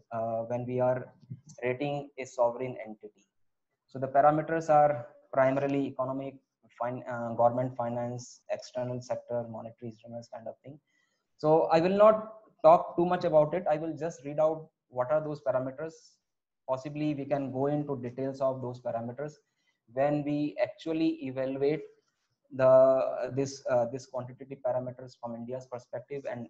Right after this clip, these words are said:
other countries which we are considered in today's, uh, learning program.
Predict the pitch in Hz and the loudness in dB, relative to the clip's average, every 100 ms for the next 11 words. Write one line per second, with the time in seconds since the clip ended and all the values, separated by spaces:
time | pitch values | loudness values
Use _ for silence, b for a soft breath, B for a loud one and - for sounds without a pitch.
0 | - 117 117 - 117 131 123 117 117 117 | -10 -8 -8 -10 -12 -12 -12 -16 -12 -8
1 | 117 - 110 107 110 113 113 - _ 113 | -8 -8 -14 -14 -8 -6 -6 -8 _ -14
2 | 110 107 107 107 107 - _ 107 104 104 | -14 -14 -12 -10 -10 -16 _ -10 -10 -10
3 | 104 107 110 107 107 117 | -12 -14 -18 -20 -14 -14